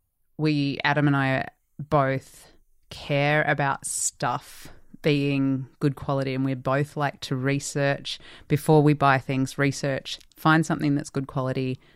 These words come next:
decide on it, then we stick with it. We're both the same. And so he comes to me with his Christmas list because he's just like,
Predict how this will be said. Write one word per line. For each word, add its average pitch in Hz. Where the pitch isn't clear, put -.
decide 143
on 131
it, 131
then 139
we 139
stick -
with 139
it. 139
We're 143
both 143
the 151
same. 139
And 143
so 160
he 175
comes 175
to 160
me 143
with 143
his 135
Christmas -
list -
because 135
he's 139
just -
like, 131